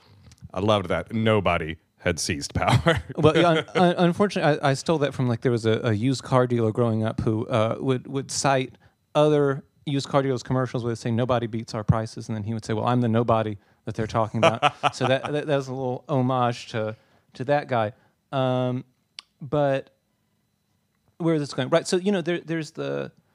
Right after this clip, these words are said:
Speaker 2: fantasy that we could somehow avoid having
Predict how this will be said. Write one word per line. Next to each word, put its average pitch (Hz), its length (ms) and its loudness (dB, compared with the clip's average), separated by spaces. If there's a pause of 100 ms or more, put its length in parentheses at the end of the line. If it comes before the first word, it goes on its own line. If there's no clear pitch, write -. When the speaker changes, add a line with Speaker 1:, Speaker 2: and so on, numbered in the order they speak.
(200)
Speaker 2:
fantasy 226 380 -2
that 165 120 -8
we 151 80 -6
could 135 220 -8
somehow 147 580 -4 (220)
avoid 117 960 2 (880)
having 123 720 0